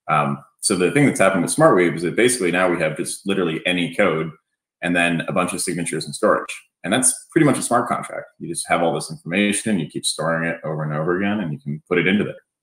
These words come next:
uh, which is really neat. Um, and so this is also kind of how N F Ts work, right? Um, and as the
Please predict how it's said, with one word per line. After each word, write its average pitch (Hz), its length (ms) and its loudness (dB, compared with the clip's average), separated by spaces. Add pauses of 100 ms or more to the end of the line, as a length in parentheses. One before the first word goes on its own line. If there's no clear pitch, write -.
(120)
uh, - 180 -16
which - 120 -20
is - 260 -12
really 76 280 -4
neat. 76 240 -8 (840)
Um, 73 440 -4 (580)
and 92 100 -2
so 104 80 4
this 101 200 4
is - 120 -4
also 87 380 4
kind 82 140 -2
of 80 60 -4
how 76 100 -2
N 76 100 -4
F 76 140 -8
Ts 87 200 -4
work, - 220 -18 (280)
right? - 180 -16 (220)
Um, 71 440 -8 (120)
and 71 240 -8 (260)
as - 340 -2
the 85 220 -6